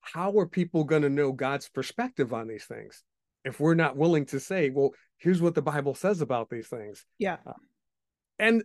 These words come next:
Speaker 1: I get some people don't want to, and sometimes there's some things I'm like, "All right, I'm not gonna address this yet."
Speaker 2: Yeah,
Speaker 1: And
Speaker 2: right.
Speaker 1: other things, it's like, "We, we need to talk about this." Even if it's not a whole sermon about it.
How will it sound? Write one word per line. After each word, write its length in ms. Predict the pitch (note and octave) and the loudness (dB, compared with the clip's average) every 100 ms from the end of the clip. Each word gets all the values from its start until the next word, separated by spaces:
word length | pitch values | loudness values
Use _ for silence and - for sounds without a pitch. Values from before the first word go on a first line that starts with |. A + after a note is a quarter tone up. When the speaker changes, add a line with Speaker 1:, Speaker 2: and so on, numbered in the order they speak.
| _ | _
Speaker 1:
I 120 | G#3+ G#3+ | 2 4
get 260 | A3 A2 | 4 2
some 200 | - D3+ | -2 -4
people 280 | E3 E3 E3 | -4 -4 0
don't 240 | C#3+ D3 | 2 2
want 300 | C#3 D3 C#3+ | 2 2 0
to, 160 | - D#3 | 0 0
and 100 | C#3+ | 2
sometimes 480 | G3+ G3+ E3+ D#3 D3 | 2 2 2 0 0
there's 220 | D3+ C3 | -4 -2
some 160 | C#3+ C#3 | -4 0
things 260 | C#3+ C3 | 0 2
I'm 160 | C#3+ C3+ | 0 2
like, 240 | B2+ - | -2 -2
"All 80 | C#3+ | -2
right, 160 | B2 C#3 | 0 0
I'm 60 | |
not 180 | C#3 C3+ | -2 -2
gonna 200 | C#3+ B2+ | -2 -4
address 340 | A#2+ C#3 C3+ | 0 -2 0
this 240 | - C3+ - _ - - _ _ _ _ _ _ _ _ _ _ - | -2 -4 -4 _ -20 -20 _ _ _ _ _ _ _ _ _ _ -12
yet." 420 | C3 B2+ A2 - - - - _ _ _ _ _ | 0 0 0 -4 -14 -14 -14 _ _ _ _ _
Speaker 2:
Yeah, 160 | - - | 2 4
Speaker 1:
And 140 | C#3 C#3 | 4 2
Speaker 2:
right. 100 | G3+ | 2
Speaker 1:
other 200 | D#3 E3 | 4 4
things, 320 | E3 E3 D#3+ | 6 4 4
it's 180 | D#3+ - | 2 2
like, 200 | C#3+ C3+ | 2 2
"We, 220 | D3+ D3 D#3 | 0 -4 -2
we 120 | D3+ | -2
need 180 | C#3+ B2+ | 0 -2
to 80 | B2+ | -4
talk 260 | C3+ B2 | -4 -4
about 300 | C3 B2+ B2 | -4 -4 -4
this." 160 | B2+ - G3 | -6 -2 2
Even 240 | F#3+ F#3+ | 4 4
if 140 | F3+ | 4
it's 140 | E3+ F3+ | 0 0
not 200 | E3+ D#3 | 0 0
a 20 | |
whole 220 | D#3+ D#3+ | 0 0
sermon 500 | - - E3 D3+ D#3+ | -2 0 4 4 4
about 320 | D#3 D3+ D#3 | 2 0 0
it. 140 | D#3+ | -2